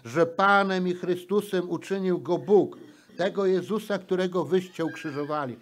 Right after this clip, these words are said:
On otwarcie nie boi się, mówi o swoim Panu Jezusie Chrystusie, że On jest ten, którego żeście uczy-,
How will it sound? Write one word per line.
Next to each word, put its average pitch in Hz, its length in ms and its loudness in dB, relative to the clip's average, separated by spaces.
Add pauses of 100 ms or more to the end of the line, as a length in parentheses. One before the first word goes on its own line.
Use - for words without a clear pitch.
(220)
On 156 200 -2
otwarcie 175 680 0
nie 147 160 -2
boi 160 380 0
się, 156 260 -10 (260)
mówi 185 320 4
o 170 100 6
swoim 185 400 2
Panu 180 360 0
Jezusie 156 500 -4
Chrystusie, 147 600 -6 (280)
że 131 220 -4
On 185 260 2
jest 117 240 -8 (160)
ten, 185 260 2
którego 160 500 0
żeście 147 380 -4
uczy-, 139 340 -6